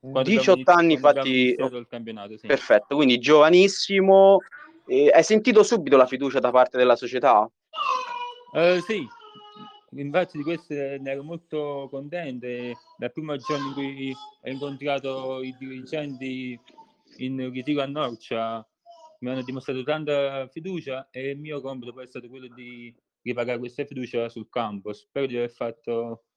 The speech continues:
Speaker 1: del mio meglio poi alla fine.
Speaker 2: Ehm, più che altro, ehm, hai giocato tante partite, se non erano esaltate solamente due in quella stagione.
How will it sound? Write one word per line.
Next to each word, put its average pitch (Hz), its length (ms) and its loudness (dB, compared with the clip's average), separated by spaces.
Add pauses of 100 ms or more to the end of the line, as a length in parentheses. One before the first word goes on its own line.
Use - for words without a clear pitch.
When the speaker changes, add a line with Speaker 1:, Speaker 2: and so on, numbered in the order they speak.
(140)
Speaker 1:
del 127 180 -4
mio 131 160 -2
meglio 113 300 -6
poi 110 140 -8
alla 110 160 -8
fine. 101 180 -12 (1600)
Speaker 2:
Ehm, 170 800 10
più 233 140 -6
che 269 140 0
altro, 165 560 8
ehm, 131 880 8
hai 147 120 0
giocato 165 280 4
tante 185 320 4
partite, 120 640 4
se 139 140 -4
non 151 120 4
erano 147 220 6
esaltate 127 560 4
solamente 151 640 2
due 139 240 2
in 117 80 -2
quella 127 240 4
stagione. 202 1040 4